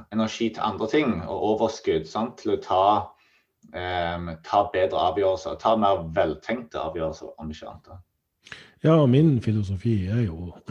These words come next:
Speaker 2: <clears throat> den at man skal jo faktisk prøve å trene for overskudd, ikke trene for å bli mest mulig sliten. Eh,
Speaker 1: Mm.
Speaker 2: men det er klart, det er jo fort gjort når man er veldig ambisiøs at det å, det å være sliten er tegn på en god treningsøkt, og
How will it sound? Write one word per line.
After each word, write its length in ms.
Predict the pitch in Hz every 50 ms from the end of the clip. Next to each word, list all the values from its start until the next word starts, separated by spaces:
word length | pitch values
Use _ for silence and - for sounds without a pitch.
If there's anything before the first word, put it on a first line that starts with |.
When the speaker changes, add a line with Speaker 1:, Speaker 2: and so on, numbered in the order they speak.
| - -
Speaker 2:
<clears throat> 520 | - _ - - - 147 131 135 123 113
den 120 | 117 117 110
at 160 | 95 92 -
man 120 | 107 107 -
skal 160 | - - 117
jo 140 | 110 95 90 113 - _ _ _ _ _ _ _ -
faktisk 380 | 147 151 151 147 135 104 - -
prøve 240 | - 120 113 101 92
å 140 | 92 92 - _ _
trene 340 | - - 110 107 113 117 110 -
for 140 | - 82 80
overskudd, 520 | 95 107 117 135 135 - - 117 92 82 80
ikke 220 | 82 - 120 104
trene 240 | - 113 107 104 104
for 100 | - 90
å 80 | 85 -
bli 80 | -
mest 240 | 92 95 95 - -
mulig 220 | 101 90 82 80 -
sliten. 400 | - 104 117 131 135 - - 92
Eh, 60 | - _ _ _ _ - - - - - - - _ _ _ -
Speaker 1:
Mm. 540 | 113 113 113 107 104 101 101 98 98 98 101
Speaker 2:
men 100 | 104 113
det 60 | 120
er 40 | - -
klart, 160 | 110 98 - -
det 100 | - 104
er 60 | 104 104
jo 240 | 104 95 92 95 92
fort 240 | - - 113 - -
gjort 220 | 113 107 - -
når 80 | 92 92
man 140 | 95 98 101
er 60 | 98
veldig 160 | 101 104 113 110
ambisiøs 540 | 92 92 92 95 92 - 127 131 123 107 -
at 300 | 87 87 - - - - - _ _ _ _ _ _ _ _ _ _ _ _ _ _ _ _ _ _ _ _
det 240 | - 180 131 117 120
å, 220 | 123 117 107 110 - - 135 135 139 _ _ _ -
det 140 | 123 127 131
å 80 | 127 120
være 160 | 120 117 117
sliten 460 | 110 - 127 131 131 127 - - 120 98
er 140 | 90 95 -
tegn 220 | - 110 104 104
på 100 | - 107
en 60 | 98
god 160 | 92 101 101 -
treningsøkt, 560 | 110 113 123 135 131 - - 104 - - - -
og 200 | 104 104 101